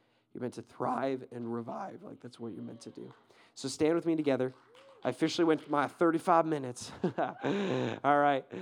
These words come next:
Lord, we ask that you would move in us, God. God, we ask for desperation. Guys, if you, if you were hit and you were just like, "Man,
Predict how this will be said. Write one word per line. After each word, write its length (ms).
Lord, 440
we 180
ask 500
that 180
you 340
would 220
move 420
in 240
us, 400
God. 300
God, 160
we 240
ask 340
for 80
desperation. 920
Guys, 240
if 200
you, 360
if 300
you 220
were 180
hit 240
and 100
you 80
were 120
just 180
like, 180
"Man, 320